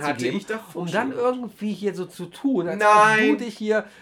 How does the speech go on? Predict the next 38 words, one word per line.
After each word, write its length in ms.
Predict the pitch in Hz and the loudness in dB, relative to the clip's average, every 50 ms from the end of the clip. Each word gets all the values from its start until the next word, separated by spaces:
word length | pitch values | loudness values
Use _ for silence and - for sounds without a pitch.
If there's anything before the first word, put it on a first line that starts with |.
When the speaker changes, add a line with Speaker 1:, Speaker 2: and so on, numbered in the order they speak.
| - - - | -20 -14 -10
Speaker 2:
super 400 | 143 139 139 208 254 - 160 - | -8 -6 -4 -4 -2 0 -2 0
auskennst 480 | - 226 240 220 - 202 180 180 - 180 | 2 2 2 2 0 -4 -4 -4 -6 -4
ohne 180 | 185 202 196 | -4 -4 -4
Vorbereitung, 720 | 190 - - 214 208 165 135 110 104 104 104 - 107 110 107 | -4 -2 -2 -2 0 0 -2 -4 -4 -8 -8 -10 -12 -14 -12
weißt 240 | 110 123 135 135 - | -10 -10 -10 -10 -12
du? 40 | 208 | -14
Speaker 1:
Das 120 | 202 - | -14 -16
ist 60 | - | -20
überhaupt 200 | 131 - - - | -20 -20 -20 -20
nicht 140 | 131 - - | -20 -18 -14
wahr. 180 | - - - _ _ - | -14 -14 -16 _ _ -20
Speaker 2:
Ja. 200 | - 104 104 101 - _ _ _ _ _ _ - - - - | -20 -20 -20 -20 -20 _ _ _ _ _ _ -20 -20 -20 -12
Speaker 1:
Oh, 120 | - 185 165 | -10 -10 -10
ich 60 | 165 | -8
sehe 100 | 139 123 | -10 -12
übrigens 200 | 123 135 127 123 | -12 -12 -14 -12
gerade, 180 | - 135 127 123 | -10 -10 -10 -10
dass 160 | 123 123 123 - _ _ _ | -12 -14 -18 -20 _ _ _
Dana 320 | - 135 147 170 190 185 170 | -10 -8 -6 -6 -8 -10 -12
Carvey 560 | - - - 180 196 202 165 143 117 - - | -14 -14 -14 -12 -12 -10 -10 -10 -10 -10 -10
ein 220 | - 131 135 131 | -12 -12 -10 -10
Live-Set 600 | 127 127 131 170 196 - - - - - - - - | -10 -10 -8 -10 -10 -12 -12 -12 -12 -12 -12 -12 -12
auf 160 | - - - _ _ | -12 -12 -12 _ _
Netflix 400 | - 151 151 - - 151 143 - | -18 -18 -18 -16 -16 -16 -16 -16
hat. 180 | - - _ _ _ _ - - - | -20 -20 _ _ _ _ -20 -18 -16
Speaker 2:
Ist 180 | - - - _ - | -16 -18 -16 _ -12
auch 140 | 208 208 190 | -12 -10 -8
wieder 300 | 190 160 139 131 127 147 | -6 -6 -6 -6 -4 -4
irgendjemanden, 400 | 165 170 165 160 170 170 151 151 | -4 -4 -4 -6 -8 -8 -6 -8
den 100 | 151 156 160 | -8 -8 -6
du 60 | 147 | -8
wahrscheinlich 340 | 151 143 - 160 151 147 135 | -8 -6 -6 -8 -8 -8 -8
aus 100 | 135 - | -10 -6
Saturday 300 | - 160 151 160 147 135 127 | -6 -2 -2 0 -2 0 -2
Night 240 | 131 143 170 175 180 | -2 -4 -6 -6 -6
Live 240 | 175 175 175 175 | -8 -8 -8 -10
kennst. 400 | - - 175 180 247 - - - | -8 -8 -8 -8 -8 -12 -12 -10
Äh, 260 | - 147 143 143 147 | -8 -6 -4 -4 -6